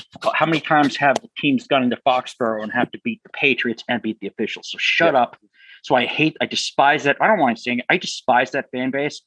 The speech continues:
Speaker 1: Again, part of it's because a kid growing up in Southern, oh, well, in
Speaker 2: <clears throat>
Speaker 1: southeastern New Hampshire, you know, an hour outside of Boston, and in the eighties growing up, the Patriot, nobody cared about the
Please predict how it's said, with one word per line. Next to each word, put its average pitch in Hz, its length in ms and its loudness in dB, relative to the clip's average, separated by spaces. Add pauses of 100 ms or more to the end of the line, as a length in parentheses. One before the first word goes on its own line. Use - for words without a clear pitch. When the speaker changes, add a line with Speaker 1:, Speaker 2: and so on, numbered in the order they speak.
(320)
Speaker 1:
Again, 175 300 2
part 139 160 4
of - 20 -2
it's - 140 -8
because 135 260 -2
a - 60 -8
kid 139 240 -2
growing 131 240 2
up 127 120 -2
in 120 80 0
Southern, 127 380 0 (100)
oh, 110 120 -6
well, 95 220 -6 (320)
in 240 140 2
Speaker 2:
<clears throat> - 80 -8
Speaker 1:
southeastern 127 500 2
New 107 80 -4
Hampshire, 127 440 -2
you 110 60 -4
know, 104 160 -4
an 107 120 -6
hour 120 400 4
outside 113 360 2
of - 120 -8
Boston, 110 520 0 (380)
and 113 140 -4
in 113 60 -4
the 107 240 0
eighties 139 200 2
growing 120 260 0
up, - 160 0 (360)
the 120 80 -8
Patriot, - 480 -2
nobody 175 760 4
cared 175 300 0
about 151 180 -6
the - 60 -20